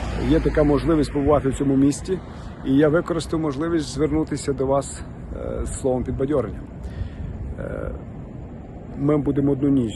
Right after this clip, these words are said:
з моїм, е, асистентом, братом у Христі, помічником в Сполучених Штатах. Ось, е, тут і далі подорож. Далі подорож, далі служіння. Ось далі, я так вірю, Господь дає нам благовоління бачити Його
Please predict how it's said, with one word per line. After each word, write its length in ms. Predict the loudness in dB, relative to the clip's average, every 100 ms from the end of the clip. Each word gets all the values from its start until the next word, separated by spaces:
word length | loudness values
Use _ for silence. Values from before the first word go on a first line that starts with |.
| -6
з 20 |
моїм, 400 | -6 -2 -2 -2
е, 600 | -4 -8 -8 -8 -8 -8
асистентом, 680 | -8 -8 -4 -2 -2 -2 -2
братом 400 | -2 -4 -4 -8
у 40 |
Христі, 380 | -8 -8 -8 -6
помічником 540 | -2 -2 0 -2 0 -2
в 60 |
Сполучених 400 | 0 -4 -2 -4
Штатах. 380 | -2 -2 -2 -6 -10 -12 -12 -8
Ось, 440 | -4 -4 -4 -6 -6 -6 -8 -4
е, 300 | -4 -4 -4
тут 200 | -4 -4 -6 -10
і 280 | -6 -2 -2
далі 400 | 0 0 2 0 0
подорож. 440 | 0 0 -2 -8 -10 -10 -10 -10 -4
Далі 200 | -2 -2
подорож, 400 | -2 -4 -4 -4 -2
далі 240 | -2 -2
служіння. 720 | -4 -4 -4 -2 -2 0 -2 -6 -12 -12 -12 -8 -4
Ось 240 | -4 -4 -4
далі, 360 | 0 0 0 -4 -6 -10 -10 -10 -10 -8
я 60 | -8
так 160 | -8 -6
вірю, 160 | -4 -4
Господь 340 | -4 -6 -4
дає 180 | -2 -2
нам 160 | -2 -2
благовоління 520 | -2 -2 -2 -2 -2
бачити 420 | -2 -4 -6 -6
Його 320 | -4 -2 -4